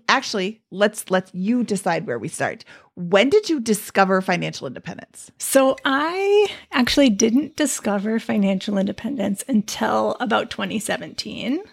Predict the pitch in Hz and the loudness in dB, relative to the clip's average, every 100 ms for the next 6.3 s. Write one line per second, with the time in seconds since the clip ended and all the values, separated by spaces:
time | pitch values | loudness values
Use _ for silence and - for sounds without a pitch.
0 | _ 262 311 294 226 233 220 208 208 - | _ 6 8 8 6 6 8 8 6 4
1 | 233 269 254 247 233 226 202 214 208 202 | 4 6 6 4 4 4 4 4 4 2
2 | 190 196 202 - 208 208 233 240 233 262 | 2 2 0 -2 -2 0 2 2 2 2
3 | 247 247 240 262 254 247 254 247 262 277 | 2 4 2 2 0 0 0 0 0 0
4 | - - 220 202 202 - - - 208 208 | -2 -2 0 2 2 0 -4 2 4 4
5 | 208 - 190 196 202 202 - 208 220 254 | 2 2 2 2 0 -2 -2 -2 -2 -2
6 | 349 381 | 0 -2